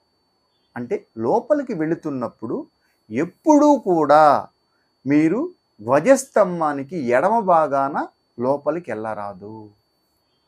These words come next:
అలా వెళ్ళినందువలన మీరు చేసుకున్న ఆ దైవ దర్శనం మీ అకౌంట్లో పడదు. అది అంత శ్రేయస్కరం కాదు. కనుక మీరు దేవుడు దగ్గరికి వెళుతున్నప్పుడు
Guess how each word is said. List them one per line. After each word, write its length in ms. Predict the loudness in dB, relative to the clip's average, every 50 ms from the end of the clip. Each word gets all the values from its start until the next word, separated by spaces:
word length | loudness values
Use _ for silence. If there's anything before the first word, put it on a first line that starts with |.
| _ _ _ _ _ -10
అలా 280 | -6 -6 -6 -6 -8 -8 _ -6
వెళ్ళినందువలన 1000 | -4 -2 -2 -2 -2 -2 -4 -6 -6 -8 -8 -8 -8 -8 -8 -10 -10 -10 -12 -12 _ _ _ _ _ _ _ _ _ -10
మీరు 460 | -6 -2 -2 0 0 -2 -2 -4 -4
చేసుకున్న 540 | -4 -4 -4 -8 -12 -10 -8 -6 -6 -8 -8 -4 -2
ఆ 160 | 0 0 0
దైవ 340 | 0 -2 -2 -2 -2 -4 -2
దర్శనం 480 | -2 -2 -4 -4 -8 -12 -12 -12 -12 -12 _ _ _ _ -8
మీ 200 | -6 -4 -4 -4
అకౌంట్లో 760 | -6 -8 -8 -6 -6 -6 -4 -6 -8 -10 -12 -10 -10 -10 -10 -12 _ _ _ _ -14
పడదు. 340 | -12 -12 -14 -18 _ -20 -20 _ _ _ _ _ _ _ _ _ _ _ _ _ _ _ _ -4
అది 260 | -2 -2 0 0 0
అంత 260 | -2 -2 -2 -4 -4
శ్రేయస్కరం 880 | -4 -4 -4 -2 -2 0 0 0 -2 -4 -6 -6 -4 -2 -2 -2 -2 -4
కాదు. 400 | -6 -6 -8 -8 -8 -12 -16 -20 -20 _ _ _ _ _ _ _ _ _ _
కనుక 440 | -14 -14 -12 -14 -12 -10 -10 -12 -12 _ _ _ _ _ _ _ _ _ _ _ _ _ _ _ -8
మీరు 360 | -6 -4 -4 -4 -4 -6 -10 -12 _ _ _ _ -8
దేవుడు 460 | -4 -2 -2 -2 -2 -2 -4 -4 -4
దగ్గరికి 760 | -2 -2 -4 -4 -6 -6 -6 -6 -8 -10 _ -10 -10 -10 -12 -14 _ _ _ _ _ _ _ _ _ _ _ _ -6
వెళుతున్నప్పుడు 1000 | -4 -2 -2 -2 -2 -4 -6 -6 -6 -6 -8 -10 -10 _ -10 -8 -6 -6 -6 -8